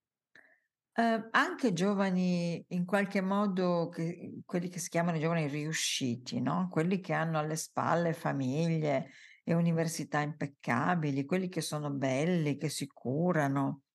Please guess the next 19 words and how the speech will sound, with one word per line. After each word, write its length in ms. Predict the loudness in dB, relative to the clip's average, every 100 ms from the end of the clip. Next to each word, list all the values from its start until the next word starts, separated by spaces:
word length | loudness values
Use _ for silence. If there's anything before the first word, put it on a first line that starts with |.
| -18 -18 -6
quelli 180 | -2 0
che 100 | 0
sono 460 | 2 2 0 -8 -8
intelligenti 1000 | -6 -2 0 0 0 2 2 4 2 2
e 80 | 2
istruiti. 920 | 0 -2 -4 -2 0 -2 -4 -6 -8 -10 -20 -20 -20 -20 -20 -20 _ _ _ _ _ _ -2
Ehm, 360 | 0 0 -2 -12 -8
in 480 | -2 0 2 0 2
molti 420 | 2 2 0 -2
casi 600 | 0 2 2 2 2 0
già 380 | -4 -2 0 2
assunti 720 | 0 -2 -6 -2 0 0 2
al 240 | 2 0 0
primo 720 | 0 2 2 0 0 -4 -10 _ _ _ _ -6
lavoro 880 | 0 0 2 2 2 2 0 -2 -6 -14 _ _ _ -2
nell'azienda 1080 | 2 2 2 0 0 2 2 2 2 0 0
che 140 | 0
avevano 400 | 0 0 0 -2
sognato 1000 | -4 -4 -2 0 0 -2 -2 -2 -2 -6